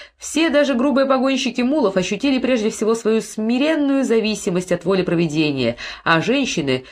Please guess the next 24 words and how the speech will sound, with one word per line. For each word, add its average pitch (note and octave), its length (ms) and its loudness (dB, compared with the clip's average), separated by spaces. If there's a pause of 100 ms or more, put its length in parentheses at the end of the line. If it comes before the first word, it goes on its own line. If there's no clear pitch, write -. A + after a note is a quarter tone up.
силы C4+ 340 0
которых G#3+ 320 2
были F#3 200 2
на A3+ 120 2
исходе, C4+ 440 0
могли A3 320 0
только C4+ 360 -2
почти - 320 -2
беззвучной F#3 640 -2
молитвой F3+ 440 0
выразить F3+ 420 2
пламенную G#3 500 2
благодарность E3 840 0 (460)
всемогущему F3+ 760 0
Творцу, D#3+ 640 -2 (220)
чьи - 200 -2
посланники F#3+ 580 0
столь F3 280 0
неожиданно D#3+ 580 2
встали G3 420 0
между E3 280 0
ними E3+ 280 0
и D#3+ 60 2
смертью. - 600 -6